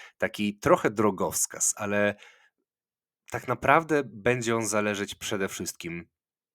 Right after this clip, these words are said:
od ciebie, od tego, jak to zrobisz i czego potrzebujesz. To jest tylko taka delikatna sugestia, ten kompas świata, który będzie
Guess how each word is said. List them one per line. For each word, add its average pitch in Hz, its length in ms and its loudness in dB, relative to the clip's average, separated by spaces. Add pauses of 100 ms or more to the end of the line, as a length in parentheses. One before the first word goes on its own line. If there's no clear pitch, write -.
(300)
od 127 180 -2
ciebie, 73 440 -4 (540)
od - 200 -6
tego, 95 480 2
jak 98 220 -4
to 98 100 -4
zrobisz 92 420 -4
i - 40 -14
czego 85 240 -8
potrzebujesz. - 760 -2 (400)
To 226 140 2
jest 220 220 -2
tylko 110 260 0
taka 95 420 -4 (500)
delikatna 101 600 -4
sugestia, 90 580 -8
ten 90 180 -12
kompas 92 460 -2
świata, - 480 -8 (160)
który 90 300 -6
będzie 90 520 -6